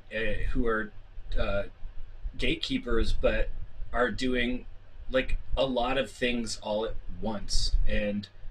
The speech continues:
just wanna keep it going. But I don't really know. I mean, I honestly, I should talk to someone on this show about why that is, you know,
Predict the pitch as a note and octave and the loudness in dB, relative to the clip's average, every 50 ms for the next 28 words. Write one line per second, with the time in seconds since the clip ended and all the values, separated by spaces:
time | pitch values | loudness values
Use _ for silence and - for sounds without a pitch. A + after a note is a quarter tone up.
0 | - - - C3 A#2+ - - B2 A2+ A2 G#2+ G#2 - - - - G#2+ - - - | -4 -2 0 0 0 0 -2 -4 -2 0 0 -2 0 2 4 6 6 6 4 0
1 | - - - - - - A#2+ A2+ G2 - - - - - - G2+ G#2+ A2 - - | -2 -8 -12 -18 -16 -12 -10 -10 -10 -12 -16 -16 -10 -4 -2 -2 0 0 -2 -2
2 | - - B2+ C3 C#3 D#3 A3 A#3+ A3 G3+ F#3+ F#3 D#3+ D3+ F3 E3+ - - - - | -2 -2 0 2 2 2 2 2 2 2 2 2 2 2 2 0 -2 -6 -10 -8
3 | - - - - C3+ C3+ C#3 C#3 C3 C3+ D3 D3 B2 C3 B2+ C3+ C3+ - - A#2+ | 2 8 8 8 8 8 8 6 6 6 4 0 0 0 0 0 0 -2 -2 -4
4 | A#2 A2 A2 G#2 - - - - - - - - - - - - - - - - | -6 -4 0 4 6 6 6 6 2 -2 2 2 2 2 0 -4 -6 -6 -4 -2
5 | - C3 G#2+ G#2 - - - C3+ - - - - B2 - - A2+ G#2+ G2+ G2+ G2 | 0 2 2 2 4 4 2 2 0 -2 -2 2 4 6 6 4 4 2 0 0
6 | G2 G2 F#2+ - - - G#2 G2+ G2 - - F2+ F2 - - F2 - F2 F2 - | 0 2 2 2 4 4 4 4 4 4 2 2 2 2 2 0 -4 -6 -8 -6
7 | - - - - - - - - - - - - - - - - - - | -4 -2 0 4 4 4 4 4 2 2 2 0 0 0 0 0 0 -2